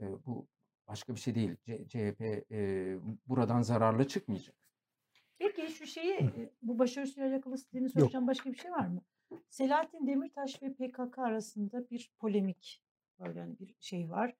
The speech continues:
Speaker 2: Mersin'deki polis evi saldırısından
Speaker 3: Hı.
Speaker 2: sonra, e, Selahattin Demirtaş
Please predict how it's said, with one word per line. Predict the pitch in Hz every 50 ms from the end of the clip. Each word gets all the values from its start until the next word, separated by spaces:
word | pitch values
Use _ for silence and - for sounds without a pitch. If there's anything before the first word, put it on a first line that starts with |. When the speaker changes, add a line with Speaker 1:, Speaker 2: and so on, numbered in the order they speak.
| _ _ _ _ _ _ _ -
Speaker 2:
Mersin'deki | 202 214 226 233 233 233 - 214 208 196 208 202 - 254 254 247
polis | - 226 208 202 202 -
evi | 202 175 185 196 262 240
saldırısından | - - 202 185 180 185 190 160 - 110 101 - 190
Speaker 3:
Hı. | 180
Speaker 2:
sonra, | - - 180 175 175 180 190 233 247 254 247 - _ -
e, | 180 175 - 214 202
Selahattin | - - 202 196 185 185 - - 190 185
Demirtaş | 185 196 190 185 - - 185 180 185 - - - -